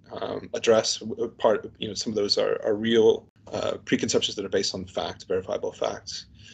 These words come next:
For a role like a senior leadership role like I have, some preconceptions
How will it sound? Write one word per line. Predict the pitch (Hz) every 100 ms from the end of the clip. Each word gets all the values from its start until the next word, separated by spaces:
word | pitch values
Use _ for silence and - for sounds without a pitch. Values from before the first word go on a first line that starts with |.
| - - -
For | - 120 110
a | 120
role | 127 127 127 123 117
like | 113 -
a |
senior | - 107 107 101 98 120
leadership | 117 113 107
role | 107 104
like | 98 107
I | 104
have, | 104 117 117 - - - _ _ _ _ _ _ _ _ _ _ - - - - - - - -
some | - - 120
preconceptions | 139 131 117 113 - 107 101 95 -